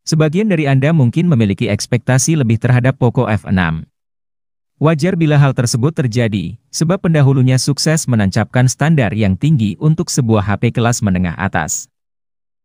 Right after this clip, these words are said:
Poco F enam pun saya pikir mengikuti jejak sang pendahulu lantaran punya value yang menarik.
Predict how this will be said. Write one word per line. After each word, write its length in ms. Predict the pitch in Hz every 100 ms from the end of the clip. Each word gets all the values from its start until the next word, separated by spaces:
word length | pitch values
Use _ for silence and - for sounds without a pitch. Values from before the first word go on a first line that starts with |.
| _ -
Poco 240 | 165 220
F 160 | 185 156
enam 240 | 151 139
pun 160 | 131 185
saya 240 | 185 123
pikir 320 | 117 120 147
mengikuti 480 | 156 120 104 123 151
jejak 400 | 151 123 107 139
sang 240 | - 127 120
pendahulu 480 | 107 95 110 127
lantaran 400 | 127 95 95 101
punya 320 | 110 147 139 131
value 320 | 143 147 113
yang 160 | 92
menarik. 400 | 87 90 90 87